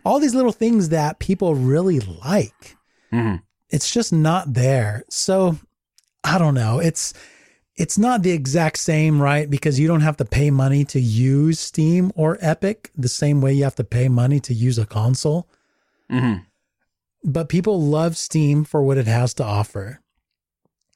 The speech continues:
Speaker 1: So I don't, I don't know what Epic's doing here. This doesn't seem to make a lot of sense to me.
Speaker 2: Yeah, who knows,
Speaker 1: Because
Speaker 2: man? May-
Speaker 1: especially since they have already come out and said that twelve percent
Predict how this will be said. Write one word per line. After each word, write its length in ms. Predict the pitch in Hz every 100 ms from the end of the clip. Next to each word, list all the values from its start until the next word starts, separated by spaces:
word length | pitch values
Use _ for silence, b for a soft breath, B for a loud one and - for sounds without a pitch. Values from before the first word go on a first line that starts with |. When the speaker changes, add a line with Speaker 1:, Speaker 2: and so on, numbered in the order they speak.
| -
Speaker 1:
So 260 | - 156 -
I 140 | 139
don't, 180 | 208 202 _ _ _ _
I 140 | - 170
don't 220 | 214 127
know 180 | 120 135
what 240 | 117 117 -
Epic's 360 | 131 120 -
doing 300 | 104 104 101
here. 280 | 90 98 - -
This 140 | 160
doesn't 280 | - 170 147
seem 240 | - 156
to 60 | 135
make 180 | 127 127
a 40 |
lot 140 | 117 104
of 60 |
sense 300 | - 110 104 -
to 80 |
me. 280 | 110 139 - _ _ _ _ - - _
Speaker 2:
Yeah, 300 | 98 98 98
who 100 | 110
knows, 200 | 117 110 113
Speaker 1:
Because 160 | 170
Speaker 2:
man? 240 | 95 98 104 -
May- 200 | 113 120
Speaker 1:
especially 560 | 147 - 226 - 226 208
since 260 | - 160
they 120 | - 175
have 240 | 190 151
already 320 | 143 143 156
come 180 | - 156
out 140 | 160
and 100 | 123
said 240 | 113 147 143
that 140 | 123
twelve 320 | - 143 160 -
percent 560 | 127 - 147 220 -